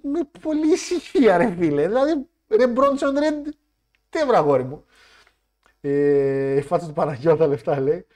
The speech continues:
«Καλησπέρα, Γίγαντς», λέει, «το πρώτο βράδυ κόντ, το δεύτερο ροκ ακούγεται για τα, για το μαλλιά». Ναι, ισχύει, το ακούγεται πάρα πολύ. Έχουμε κάποιες φήμες. Εντάξει, είναι η εποχή, είναι η εποχή. Είναι λίγο πριν το Rumble. Είναι οι φήμες. Η μόνη μία φήμη που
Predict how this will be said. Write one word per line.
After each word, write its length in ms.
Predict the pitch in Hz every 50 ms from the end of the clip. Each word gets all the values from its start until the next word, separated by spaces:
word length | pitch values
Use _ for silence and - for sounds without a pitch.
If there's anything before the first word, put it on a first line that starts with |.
| _ - _ _
«Καλησπέρα, 360 | - 143 151 151 - 226 226
Γίγαντς», 340 | 214 226 226 226 190 175 180
λέει, 140 | 208 226 220
«το 100 | 220 180
πρώτο 240 | 202 220 214 208
βράδυ 240 | 185 208 220 214 190
κόντ, 220 | - - 208 214 208
το 80 | 190
δεύτερο 340 | 180 202 180 - 208 196 185
ροκ 180 | 196 220 214 196
ακούγεται 260 | 165 185 208 208 190
για 100 | 190 180
τα, 120 | 175 175 -
για 120 | 151 151
το 80 | 143 143
μαλλιά». 440 | 139 - 139 147 165 196 233 220 -
Ναι, 120 | 165 180
ισχύει, 300 | 202 190 170 - - 247
το 80 | 226 214
ακούγεται 300 | 165 185 185 185 170 -
πάρα 240 | - 233 254 226 147
πολύ. 180 | 190 233 214 - _ _ -
Έχουμε 280 | 262 247 254 277 302
κάποιες 300 | 262 269 226 196 170 -
φήμες. 480 | - 180 156 139 127 120 113 117 - _ _ _ _ _ _
Εντάξει, 280 | - - 190 - - 202
είναι 100 | 214 220
η 60 | 202
εποχή, 440 | 170 147 156 135 - 147 131 113 110
είναι 140 | 143 156 170
η 40 | 156
εποχή. 340 | 147 147 131 - - 131 143
Είναι 160 | 160 165 151
λίγο 200 | 165 170 151 147
πριν 140 | 165 160 139
το 120 | 143 131 135
Rumble. 380 | 143 156 151 151 175 196 208 - _ _ _ _ _ _ _ _ _ _ _
Είναι 420 | - 180 170 170 165 165 190 190 196
οι 80 | 175
φήμες. 400 | - - 190 175 147 131 113 -
Η 160 | - - 160 165
μόνη 340 | 175 214 226 220 202 185
μία 260 | 165 185 202 196 175 147
φήμη 260 | - 196 196 185 165
που 420 | 156 156 156 151 147 139 147 -